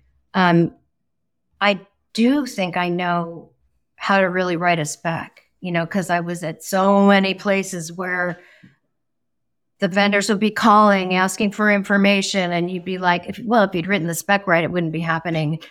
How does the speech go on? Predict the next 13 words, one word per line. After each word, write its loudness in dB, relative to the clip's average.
And 6
there's 6
that 2
version 4
of, 0
of 0
everything, 2
you -10
know, -2
where -6
you -6
are -4
constantly 0